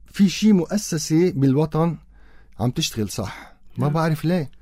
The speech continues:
Speaker 1: يا عمي، وطننا هيدا. ما في، آه، عمود بيركب صح، ما في شي بيركب محله صح.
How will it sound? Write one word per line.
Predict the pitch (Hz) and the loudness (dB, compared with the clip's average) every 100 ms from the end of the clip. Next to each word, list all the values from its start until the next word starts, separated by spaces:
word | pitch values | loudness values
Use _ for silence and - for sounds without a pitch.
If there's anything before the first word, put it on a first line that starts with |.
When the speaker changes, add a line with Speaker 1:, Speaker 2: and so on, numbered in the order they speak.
| - - - - | -20 -20 -20 -8
Speaker 1:
يا | 131 | -2
عمي، | 147 | 2
وطننا | 147 123 165 208 165 | 2 0 0 0 0
هيدا. | 135 123 120 - _ - - - - | -2 -4 -10 -16 _ -20 -20 -20 -6
ما | 156 | -6
في، | - 202 208 185 143 | 0 2 2 2 2
آه، | 147 143 131 | 4 4 2
عمود | 143 165 214 | 2 4 4
بيركب | 151 165 160 135 | 2 0 0 -8
صح، | - 156 175 - - - - - - | -6 -8 -8 -12 -20 -20 -20 -12 -2
ما | 165 | 0
في | - | 2
شي | 180 226 | 2 2
بيركب | 190 190 - 151 | 2 0 0 -2
محله | 131 123 165 151 | 0 -2 -2 -2
صح. | 131 160 156 - | -2 -4 -6 -10